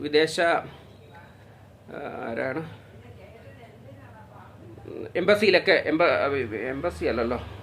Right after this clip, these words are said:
വിദേശകാര്യ വിദഗ്ധനായ ഒരാളുണ്ട്. അദ്ദേഹത്തിൻ്റെ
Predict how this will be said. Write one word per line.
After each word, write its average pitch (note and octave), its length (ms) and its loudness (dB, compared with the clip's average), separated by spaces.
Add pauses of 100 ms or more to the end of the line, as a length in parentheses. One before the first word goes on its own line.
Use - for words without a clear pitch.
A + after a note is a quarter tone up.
(1500)
വിദേശകാര്യ G3+ 540 4
വിദഗ്ധനായ F#3+ 480 4
ഒരാളുണ്ട്. D#3 320 4
അദ്ദേഹത്തിൻ്റെ D#3+ 420 0